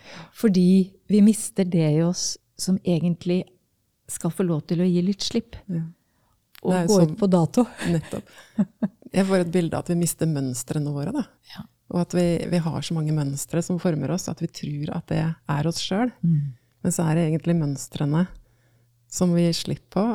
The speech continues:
Speaker 2: og så kanskje vi sitter mer igjen med oss selv, da må vi bare ikke finne helt fram til den da.
Speaker 1: Mm. Og
Speaker 2: Det
Speaker 1: det
Speaker 2: var det
Speaker 1: tar jo
Speaker 2: veldig
Speaker 1: tid.
Speaker 2: Det tar tid.
Speaker 1: Ja.
Speaker 2: Det tar
Speaker 1: Ja, vi mister det,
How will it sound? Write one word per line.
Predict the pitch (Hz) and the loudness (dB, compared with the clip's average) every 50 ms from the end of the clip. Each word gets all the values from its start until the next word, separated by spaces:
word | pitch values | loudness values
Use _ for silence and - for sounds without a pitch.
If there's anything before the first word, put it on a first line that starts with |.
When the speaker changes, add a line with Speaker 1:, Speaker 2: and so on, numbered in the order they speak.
| - - _ | -4 -8 _
Speaker 2:
og | - - 170 151 | -4 -4 -2 -2
så | - - - - - 165 165 | -2 -4 -4 -2 -2 -4 -2
kanskje | - - 170 160 - 151 | 0 -2 -2 -2 -2 -4
vi | 160 | -2
sitter | - 160 156 - 160 | -2 -4 -4 -2 -2
mer | 160 156 151 151 | 0 0 2 2
igjen | 156 151 143 143 139 143 | 2 0 0 -2 -4 -4
med | 143 156 214 | -2 -2 -2
oss | 277 - - | -2 -4 -4
selv, | - 180 156 156 151 | -4 -2 -2 -2 -2
da | 147 | -2
må | 156 156 | 0 0
vi | 156 160 156 | 0 0 0
bare | 156 156 147 147 147 | 0 -2 -2 -2 -4
ikke | - _ - 147 151 151 160 - _ _ _ _ _ _ - | -6 _ -6 -4 -4 -4 -4 -8 _ _ _ _ _ _ -4
finne | - 190 180 156 151 156 | -2 0 2 2 2 0
helt | 147 139 143 | 0 -2 -4
fram | - - 139 139 160 | -6 -6 -6 -6 -8
til | - - 147 147 | -8 -8 -4 -4
den | 147 151 156 | -2 -2 0
da. | 170 262 320 - - _ _ | -2 -2 -4 -6 -14 _ _
Speaker 1:
Mm. | _ 196 190 180 165 151 139 135 131 123 - _ _ _ _ _ _ _ _ _ - - _ _ _ _ _ _ _ _ _ _ _ | _ 6 6 8 8 6 4 4 0 -2 -6 _ _ _ _ _ _ _ _ _ -20 -20 _ _ _ _ _ _ _ _ _ _ _
Og | |
Speaker 2:
Det | - 151 | -2 0
Speaker 1:
det | 151 156 | 0 0
Speaker 2:
var | 220 | 0
det | 196 | 2
Speaker 1:
tar | 180 147 | 2 2
jo | 143 147 | 2 2
Speaker 2:
veldig | 156 185 180 | 0 0 -2
Speaker 1:
tid. | 165 143 - - - _ _ _ | -2 -2 -2 -6 -14 _ _ _
Speaker 2:
Det | 165 160 156 | -2 -2 -2
tar | 156 - 254 - | -2 -6 -10 -10
tid. | - - 156 143 143 - _ _ _ | -8 -8 -8 -8 -10 -12 _ _ _
Speaker 1:
Ja. | 175 131 | -8 -8
Speaker 2:
Det | - - - _ | -8 -12 -20 _
tar | - - 175 165 | -10 -8 -4 -2
Speaker 1:
Ja, | 156 165 | -2 0
vi | 175 196 208 | 2 4 4
mister | 208 208 196 - - - | 4 4 2 0 -4 -6
det, | 208 - 143 135 | -4 -2 -2 -2